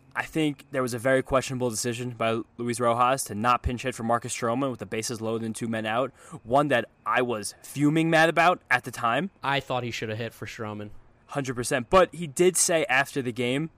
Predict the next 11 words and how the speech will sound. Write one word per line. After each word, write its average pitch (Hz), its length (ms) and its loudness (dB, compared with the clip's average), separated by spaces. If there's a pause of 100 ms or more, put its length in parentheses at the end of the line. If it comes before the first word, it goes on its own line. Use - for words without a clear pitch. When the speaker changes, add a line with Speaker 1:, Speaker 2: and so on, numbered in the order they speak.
(120)
Speaker 1:
that 117 200 0
Lugo 135 640 2 (240)
and 120 180 0
Loup 123 300 0
were 123 40 -4
both 123 260 2
unavailable, 123 680 0 (100)
so - 160 -6
he 120 140 -8
basically 151 760 0
needed 139 680 0